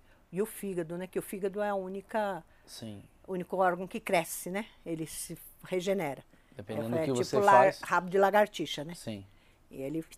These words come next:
Speaker 1: cresce de novo.
Speaker 2: O que que muda, por exemplo, eu doei um rim pra você.
Speaker 1: Então.
Speaker 2: O que que muda em mim?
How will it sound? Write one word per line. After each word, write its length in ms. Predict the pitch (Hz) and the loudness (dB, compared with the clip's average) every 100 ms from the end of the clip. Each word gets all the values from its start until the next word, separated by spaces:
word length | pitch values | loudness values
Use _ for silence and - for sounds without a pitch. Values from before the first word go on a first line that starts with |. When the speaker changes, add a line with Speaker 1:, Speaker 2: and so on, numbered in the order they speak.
| _ - - | _ -18 -6
Speaker 1:
cresce 340 | 165 151 - | -4 -4 -6
de 80 | 202 | -6
novo. 300 | 208 139 - - _ - - | -2 -4 -6 -20 _ -20 -18
Speaker 2:
O 20 | |
que 120 | - | -8
que 120 | 170 180 | -2 2
muda, 260 | 165 143 | 2 2
por 240 | - - 131 | -2 -2 -2
exemplo, 300 | 117 113 127 | -2 0 2
eu 140 | 151 | 4
doei 480 | 139 139 156 165 - | 2 2 2 2 -4
um 140 | 147 156 | -4 -2
rim 220 | 131 160 | -2 -2
pra 140 | 165 | 0
você. 380 | 151 147 - - - _ _ - - - - | 0 -4 -8 -14 -16 _ _ -20 -20 -16 -8
Speaker 1:
Então. 180 | 285 - | -6 -4
Speaker 2:
O 40 | |
que 80 | 131 | 0
que 100 | 156 | 2
muda 180 | 151 135 | 4 2
em 80 | |
mim? 220 | 127 101 | 2 -2